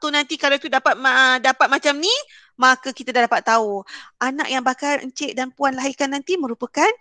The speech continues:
sindrom Down. Ah, so, ataupun kita buat check, dapat yang ni. Macam ni. Ah, karyotipnya. So, kita boleh beritahu, ah, doktor boleh beritahu pada,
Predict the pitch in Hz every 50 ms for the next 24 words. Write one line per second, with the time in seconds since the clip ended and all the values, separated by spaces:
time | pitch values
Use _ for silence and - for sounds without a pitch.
0 | _ - _ _ - - - 247 240 226 214 208 202 196 196 196 - 196 196 190
1 | 190 _ _ _ _ _ _ _ _ _ _ - 202 196 202 202 202 202 202 202
2 | 202 - - - 247 - - - 320 311 - - 269 262 302 294 294 330 294 330
3 | 285 - 294 311 294 294 359 320 233 294 349 - - 285 - 269 277 277 262 254
4 | 240 220 214 208 190 _ _ _ _ _ _ - 226 247 277 262 262 262 262 240
5 | 214 202 180 - - _ - - 202 202 196 196 - 240 240 247 247 247 269 233
6 | 247 247 220 196 190 - - 320 320 - _ - 254 - 254 208 233 233 226 208
7 | 233 226 - 226 220 214 190 - - - 202 196 190 - - - - 226 220 220
8 | 214 - 226 220 220 214 202 214 214 214 214